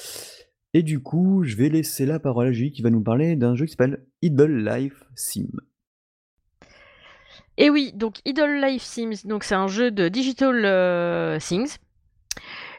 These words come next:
Speaker 2: Et, euh, en fait, c'est un petit jeu, euh... alors, Idle, en fait, c'est plus dans le sens, euh, c'est, ça ressemble plus à du tap-tap game, en fait. Ça ressemble plus à du tap-tap game. Au départ, tu crées un petit personnage,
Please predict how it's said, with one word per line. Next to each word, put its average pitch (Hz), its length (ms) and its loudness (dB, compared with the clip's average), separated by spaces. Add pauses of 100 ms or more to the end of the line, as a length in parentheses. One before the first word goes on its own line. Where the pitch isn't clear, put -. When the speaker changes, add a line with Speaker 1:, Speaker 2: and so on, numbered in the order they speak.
Speaker 2:
Et, 202 220 6
euh, 190 260 4
en 202 60 -10
fait, 320 160 -4
c'est - 100 -4
un 240 120 2
petit 262 360 -4
jeu, 285 320 2
euh... 214 520 0
alors, - 280 0 (120)
Idle, 233 340 2
en - 140 -6
fait, 277 240 -4
c'est - 180 -4
plus - 480 -6
dans 220 140 2
le 208 60 -6
sens, 254 420 -4
euh, 208 240 4
c'est, 226 180 -4 (140)
ça - 160 -2
ressemble 226 180 -4
plus - 220 -2
à 226 60 4
du 180 100 -6
tap-tap 208 340 0
game, 170 260 -4
en 151 60 -10
fait. - 300 -16 (720)
Ça - 100 0
ressemble 208 180 0
plus 262 140 -2
à 233 60 6
du 208 100 -10
tap-tap 185 300 -4
game. 214 220 -2
Au - 20 -4
départ, 202 340 0
tu - 140 -8
crées - 160 -6
un 294 80 -4
petit - 160 -10
personnage, 214 680 0